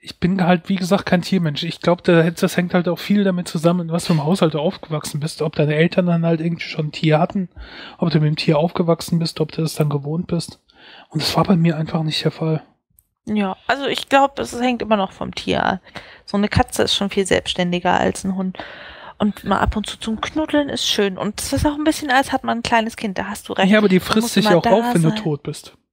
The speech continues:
Speaker 2: Was, die Katze frisst mich auf, wenn ich tot bin?
Speaker 1: Ja.
Speaker 2: <laughs> Ein
Speaker 1: Ein Hund,
Speaker 2: Katzenaas
Speaker 1: ein Hund
Speaker 2: fressen.
Speaker 1: trauert, aber die Katzen, die knabbern an ihr rum.
Speaker 2: <laughs> Die knabbert jetzt schon an mir rum. <laughs> Die lauert also schon.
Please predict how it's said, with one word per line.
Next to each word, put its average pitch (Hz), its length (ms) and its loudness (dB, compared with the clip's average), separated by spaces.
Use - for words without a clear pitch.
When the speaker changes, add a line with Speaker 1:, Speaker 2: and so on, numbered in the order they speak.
Speaker 2:
Was, - 180 -12
die - 120 -18
Katze - 260 -16
frisst - 280 -18
mich 208 140 -20
auf, - 160 -18
wenn 269 80 -16
ich 269 80 -20
tot 285 220 -14
bin? - 120 -20
Speaker 1:
Ja. 208 280 2
Speaker 2:
<laughs> - 40 -6
Ein 202 100 -14
Speaker 1:
Ein 165 100 2
Hund, 208 160 4
Speaker 2:
Katzenaas - 260 0
Speaker 1:
ein 160 60 -4
Hund 190 180 6
Speaker 2:
fressen. - 100 -8
Speaker 1:
trauert, 190 420 4
aber 165 280 -2
die 170 120 0
Katzen, - 380 -2
die 208 60 2
knabbern 190 440 0
an 190 140 0
ihr 190 100 0
rum. 180 280 -6
Speaker 2:
<laughs> 240 100 -6
Die - 140 -18
knabbert 175 420 -2
jetzt 180 240 -8
schon 170 200 -10
an - 160 -10
mir - 180 -2
rum. 262 400 2
<laughs> - 360 -6
Die 294 60 2
lauert 226 560 6
also 208 320 -2
schon. 226 300 0